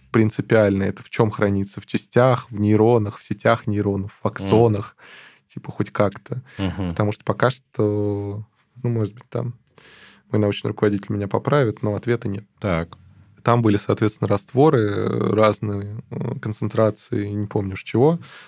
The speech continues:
Speaker 1: Ну, короче, с разной концентрацией какого-то вещества, которое даёт вкус. По-моему, как раз кислый.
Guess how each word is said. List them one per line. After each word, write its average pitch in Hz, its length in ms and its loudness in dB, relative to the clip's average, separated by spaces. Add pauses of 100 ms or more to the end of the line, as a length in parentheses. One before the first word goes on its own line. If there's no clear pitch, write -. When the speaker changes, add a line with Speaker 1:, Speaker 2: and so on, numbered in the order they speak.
(120)
Speaker 1:
Ну, 151 100 2
короче, 123 360 2
с - 60 -8
разной 127 260 4
концентрацией 117 560 -2
какого-то - 320 -2
вещества, 127 340 0
которое 104 260 -4
даёт 101 280 0
вкус. - 260 -14
По-моему, 117 320 -2
как - 160 -10
раз 107 200 -2
кислый. - 420 -10